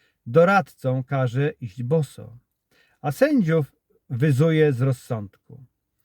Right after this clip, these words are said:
Królów pozbawi władzy i sznurem skrępuje ich biodra. <clears throat>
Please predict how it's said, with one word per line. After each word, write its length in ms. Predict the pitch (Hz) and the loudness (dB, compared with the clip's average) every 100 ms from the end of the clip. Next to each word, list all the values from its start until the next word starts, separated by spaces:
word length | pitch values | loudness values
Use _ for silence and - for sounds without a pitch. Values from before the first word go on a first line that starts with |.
| _ _ _ _ | _ _ _ _
Królów 560 | 190 196 180 190 - | 2 4 2 0 -6
pozbawi 580 | _ 208 170 131 120 123 | _ -6 -2 -2 -2 -2
władzy 680 | 123 175 175 143 104 104 156 _ _ _ | 0 2 2 0 -6 -16 -20 _ _ _
i 120 | 143 | -8
sznurem 460 | - 208 208 151 127 | -4 0 2 2 0
skrępuje 580 | - 143 131 139 139 | -2 -2 -2 -2 0
ich 120 | 131 110 | -2 -2
biodra. 480 | 117 107 104 104 113 _ _ _ _ _ _ _ | -6 -6 -12 -18 -20 _ _ _ _ _ _ _
<clears throat> 680 | 160 185 - 143 127 95 - | -2 -2 2 2 2 0 -14